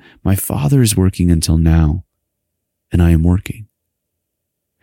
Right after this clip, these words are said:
This was why the Jews were seeking all the more to kill him, because not only was he breaking the Sabbath, but he was even calling God his own Father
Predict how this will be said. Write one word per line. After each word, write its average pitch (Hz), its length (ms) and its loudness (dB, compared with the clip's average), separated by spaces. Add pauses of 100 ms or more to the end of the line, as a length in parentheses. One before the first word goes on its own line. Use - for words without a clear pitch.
(220)
This - 360 -2
was 117 160 0
why 85 240 0
the 85 100 2
Jews 87 360 0
were 80 80 0
seeking 90 420 -2
all 92 220 0
the 87 80 0
more 82 200 2
to - 100 -8
kill 85 260 -2
him, 85 260 -4 (720)
because 104 240 -2
not 113 220 0
only 113 240 2
was 85 180 0
he 87 80 -2
breaking 85 580 0
the 78 80 -2
Sabbath, - 540 -4 (680)
but - 100 -4
he 110 80 2
was 113 160 2
even 127 240 2
calling 90 400 0
God 80 340 0
his 78 140 -2
own 80 220 0
Father 98 500 -6